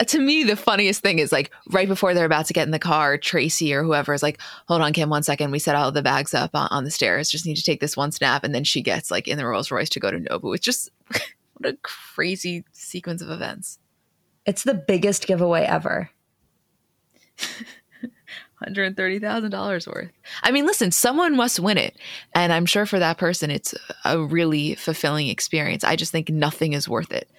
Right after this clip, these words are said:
Speaker 1: to pose like
Speaker 2: Oh,
Speaker 1: this.
Speaker 2: Kim just insta'd.
Speaker 1: Oh,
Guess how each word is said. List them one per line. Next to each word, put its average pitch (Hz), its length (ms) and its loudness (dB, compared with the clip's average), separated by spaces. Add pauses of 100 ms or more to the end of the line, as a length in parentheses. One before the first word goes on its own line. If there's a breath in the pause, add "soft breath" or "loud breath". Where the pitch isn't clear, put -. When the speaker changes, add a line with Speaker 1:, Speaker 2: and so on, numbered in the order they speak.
(180 soft breath)
Speaker 1:
to - 100 -16
pose - 320 -6
like - 120 -6
Speaker 2:
Oh, 254 80 2
Speaker 1:
this. - 280 -8 (460)
Speaker 2:
Kim 294 200 0
just 311 200 0
insta'd. - 540 -2 (1160)
Speaker 1:
Oh, 269 180 -8